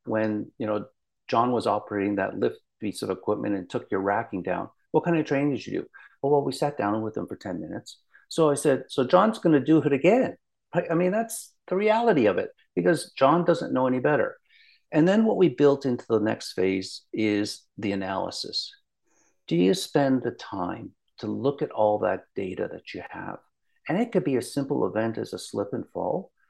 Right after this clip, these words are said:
but what were the factors around it? And from that analysis phase, then you go into the recommendation and the implementation phase that leads to your evaluation. So, and for me, the easiest way to know if your investigations are doing it well is,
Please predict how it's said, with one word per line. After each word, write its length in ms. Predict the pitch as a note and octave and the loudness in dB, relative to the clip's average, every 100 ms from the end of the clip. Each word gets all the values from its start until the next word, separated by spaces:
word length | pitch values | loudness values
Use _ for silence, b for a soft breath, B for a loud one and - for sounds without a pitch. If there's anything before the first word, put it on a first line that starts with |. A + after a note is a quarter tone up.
| _ - | _ -6
but 140 | F3 | 0
what 160 | E3+ F#3+ | 0 0
were 120 | G3 | -4
the 60 | |
factors 560 | F3+ D#3+ D3+ - C#3+ - | -4 -2 -2 -4 -10 -8
around 340 | B2+ D3 D3+ | -6 -4 -4
it? 160 | - - _ _ _ _ _ _ b b | -6 -12 _ _ _ _ _ _ b b
And 180 | B2+ B2 | -4 -4
from 240 | - D#3+ | 0 2
that 140 | D#3 D#3 | 2 2
analysis 580 | C3+ D#3 F#3+ F3+ B2+ - | 2 2 2 -2 -6 -6
phase, 460 | G2+ G2+ G2+ - - | -2 -2 -4 -8 -8
then 120 | G#2+ | -6
you 80 | A2 | -4
go 200 | G#2+ G2+ | -4 -4
into 160 | G#2 | -4
the 100 | G#2+ | -4
recommendation 680 | G2 G#2 - G2+ G2 G2 - | -2 -4 -4 -6 -6 -6 -8
and 120 | F#2 F#2 | -8 -8
the 60 | |
implementation 680 | F2+ F2+ F2+ F#2 G2 - G#2 | -10 -8 -10 -8 -8 -8 -8
phase 400 | - - G2+ - b b b - | -6 -4 -6 -10 b b b -2
that 180 | C#3+ C#3+ | -2 0
leads 280 | C3+ C3+ - | 0 -2 -4
to 120 | C#3 | -4
your 80 | B2+ | -2
evaluation. 720 | B2 A#2+ A#2 C3 C#3 - - _ _ b b b | 0 -2 -2 -4 -4 -10 -14 _ _ b b b
So, 400 | - D#3 C#3+ - - _ _ | -2 2 2 0 -12 _ _
and 160 | C3+ C3 | 0 2
for 80 | D3+ | 4
me, 160 | G3+ | 4
the 140 | E3+ - | 2 2
easiest 460 | C3+ C#3 - A2+ - | 4 4 2 -6 0
way 160 | G#2+ A2 | 2 2
to 120 | G#2+ | 0
know 200 | G2 G#2 | -2 -2
if 100 | G#2 | -2
your 80 | F#2+ | -4
investigations 720 | F#2 G2 - G2 F#2 - F#2+ | -4 -6 -6 -6 -4 -6 -8
are 80 | F2+ | -8
doing 300 | F2+ G2 F#2+ | -6 -6 -6
it 80 | - _ - | -8 _ -2
well 360 | G#2+ G#2 G#2 | 2 2 0
is, 340 | A2 G2+ A#2 | -2 -4 -4